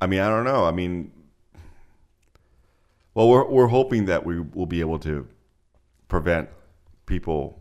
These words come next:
who listen to the podcast from being bored if they go, if they go on their own. Mostly,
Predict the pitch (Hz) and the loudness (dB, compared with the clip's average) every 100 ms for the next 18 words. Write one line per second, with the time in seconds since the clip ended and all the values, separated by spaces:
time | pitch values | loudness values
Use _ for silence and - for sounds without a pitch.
0 | - 85 92 87 80 76 76 80 - 62 | -14 -4 -4 -2 -6 -6 -4 -4 -6 -8
1 | 80 73 80 73 71 73 67 65 _ 76 | -8 -8 -8 -6 -6 -4 -6 -10 _ -14
2 | 76 80 73 76 71 69 - _ _ _ | -8 -8 -6 -6 -6 -10 -16 _ _ _
3 | _ _ _ _ _ _ _ _ 92 87 | _ _ _ _ _ _ _ _ -6 -2
4 | 82 82 78 78 76 73 69 62 - 98 | 0 0 -2 -2 -4 -4 -6 -8 -4 -2
5 | 92 80 76 | -2 -4 -6